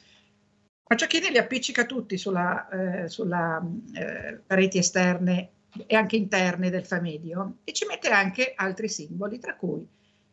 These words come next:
la scrofa semilanuta e il biscione di Milano,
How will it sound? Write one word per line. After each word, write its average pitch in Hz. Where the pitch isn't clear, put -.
la 202
scrofa 233
semilanuta 214
e 240
il 262
biscione 202
di 185
Milano, 196